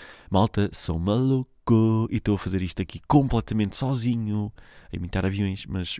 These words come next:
vamos prosseguir com o programa, vamos pro-, <laughs> vamos prosseguir. Então, descobri também esta semana que, isto é marado, mas descobri que os ovos têm classes, não é? Os ovos, os ovos, não é? Os ovos, estão a ver os ovos das galinhas.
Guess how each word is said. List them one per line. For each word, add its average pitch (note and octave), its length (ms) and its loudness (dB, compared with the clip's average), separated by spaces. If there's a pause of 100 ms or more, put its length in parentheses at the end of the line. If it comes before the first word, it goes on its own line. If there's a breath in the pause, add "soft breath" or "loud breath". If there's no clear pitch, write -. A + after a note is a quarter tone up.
vamos F#2+ 260 -2
prosseguir C3 680 8 (320 loud breath)
com B2 220 8
o D#3+ 60 8
programa, G2+ 600 10
vamos B2 260 4
pro-, G#2+ 100 0 (200)
<laughs> - 180 -8
vamos - 260 2
prosseguir. - 640 2 (540 loud breath)
Então, C#3 400 10 (320)
descobri E3+ 380 4
também A#2 360 8
esta A2 180 2
semana G#2+ 420 2
que, G2+ 440 4 (760)
isto - 220 -2
é F2+ 60 4
marado, F#2+ 340 6
mas F2+ 200 -4
descobri A2 340 2
que - 100 2
os G#2 100 4
ovos G#2+ 260 6
têm B2 140 2
classes, F#2+ 420 0
não F2+ 100 0
é? F#2 80 2
Os F#2+ 100 0
ovos, - 320 6 (240)
os G2 140 0
ovos, B2 260 4
não F#2+ 100 -2
é? A2 120 -2
Os F#2+ 100 -2
ovos, A2+ 220 0
estão - 180 -6
a F2+ 40 -2
ver G2 80 0
os A#2 120 2
ovos F#2+ 320 -2
das F2+ 120 -6
galinhas. G2 400 2